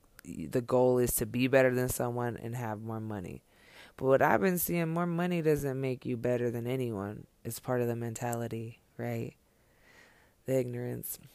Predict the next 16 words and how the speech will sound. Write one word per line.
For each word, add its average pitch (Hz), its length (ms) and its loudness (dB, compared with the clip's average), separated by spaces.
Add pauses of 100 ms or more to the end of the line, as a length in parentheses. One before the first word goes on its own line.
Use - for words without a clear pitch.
(300)
'Cause 160 100 0
I've 156 160 6
seen, 139 460 -2 (560)
like 185 160 6
I 185 40 4
said, 165 360 2 (420)
I've 160 160 6
lived 156 260 8
life. 123 260 2
This, 143 180 2
it, 135 240 0
social 165 280 2
media 147 220 6
isn't 131 320 2
the 131 140 -2
only, 123 420 -2